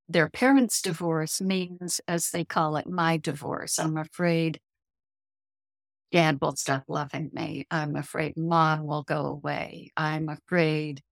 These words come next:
no one will want me." So what these Sesame Street materials do is, in this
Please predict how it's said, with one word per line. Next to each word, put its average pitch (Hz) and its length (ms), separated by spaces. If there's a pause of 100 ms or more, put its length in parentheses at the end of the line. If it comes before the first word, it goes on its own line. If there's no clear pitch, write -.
(320)
no 190 200
one 165 300
will 143 220
want - 320
me." - 280 (540)
So 214 320
what 214 280
these 220 200
Sesame 262 580
Street 185 600
materials 185 880
do 175 600
is, 185 240
in 196 240
this 185 280